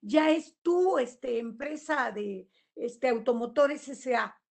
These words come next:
gran contribuyente, ¿cuánto me estás pagando? ¿Sí? Porque ¿qué tiene que ver? Lo digo con todo respeto, peras con manzanas. Si estos contribuyentes tienen una tasa efectiva de impuesto,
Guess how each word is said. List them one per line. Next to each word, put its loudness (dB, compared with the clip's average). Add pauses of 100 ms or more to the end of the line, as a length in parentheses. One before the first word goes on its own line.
(140)
gran -4
contribuyente, -6
¿cuánto 0
me -2
estás -10
pagando? -4 (480)
¿Sí? -8 (180)
Porque 4
¿qué 0
tiene 0
que 0
ver? 2
Lo -2
digo 0
con -4
todo 0
respeto, -6
peras 0
con -4
manzanas. -2 (220)
Si 0
estos -2
contribuyentes -4
tienen 0
una 0
tasa -4
efectiva 0
de 2
impuesto, 2